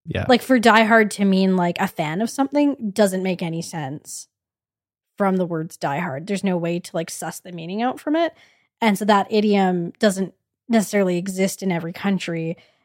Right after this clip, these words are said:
Speaker 2: And so its best translation is, "It is hard to kill him or he <laughs> dies slowly."
Speaker 1: <laughs>
Speaker 2: And so then other folks in other countries have, like, tried to create titles that make sense there. I just love that.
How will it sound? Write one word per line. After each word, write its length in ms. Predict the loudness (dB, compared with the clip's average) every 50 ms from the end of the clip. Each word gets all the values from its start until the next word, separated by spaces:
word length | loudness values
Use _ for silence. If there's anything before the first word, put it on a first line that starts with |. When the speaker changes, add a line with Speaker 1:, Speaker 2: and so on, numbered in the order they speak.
| _ _ -2
Speaker 2:
And 140 | 0 0 2
so 100 | 2 0
its 160 | 0 0 0
best 300 | 0 2 2 2 0 -4
translation 680 | -6 -2 0 0 0 0 0 -2 -2 -2 -2 -2 -2 0
is, 200 | 0 0 -2 -4 -4 -2
"It 140 | 0 2
is 120 | 2 2 0
hard 380 | 0 0 0 0 0 0 -2 -4
to 80 | -8
kill 280 | -10 -6 -4 -2 -2 0
him 260 | 0 2 2 2 2 0
or 160 | 0 -2 -4
he 180 | -4 -4 -2
<laughs> 200 | 0 0 2 4
dies 180 | 4 4 4 4 2
slowly." 680 | -2 -4 -2 0 0 2 0 2 0 0 -2 -2 -6 _ _ _ _
Speaker 1:
<laughs> 300 | -2 -2 0 -2 -2 2
Speaker 2:
And 240 | 4 6 8 8 8
so 140 | 8 6 6
then 400 | 6 6 4 4 2 0 -2 -6 -10 _ _ _ _ _ _ _ _ 4
other 580 | 4 4 4 4 2 2 2 0 -2 -4 -4 0
folks 480 | 2 2 2 2 0 -6 -12 -14 -14 -16 _ _ _ _ _ _
in 80 | 0 0
other 140 | 2 0 0
countries 480 | 0 2 2 2 2 2 0 -2 0 0
have, 140 | -2 -2 -2
like, 120 | -2 -4
tried 180 | -4 -4 -4 -4
to 80 | -4 -6
create 360 | -6 -6 -4 -4 -4 -4 -4
titles 360 | -6 -6 -6 -6 -6 -6 -6
that 120 | -6 -6 -6
make 200 | -8 -10 -12 -14
sense 320 | -16 -12 -12 -12 -12 -12
there. 320 | -12 -14 -14 -12 -10 -12 -12 _ _ _ _ _ _ _ _ _ _ _ _ _ _ _ _ _
I 100 | 0 2
just 180 | 2 0 0 0
love 180 | -2 -2 -2 -2
that. 240 | -4 -6 -6 -6 -10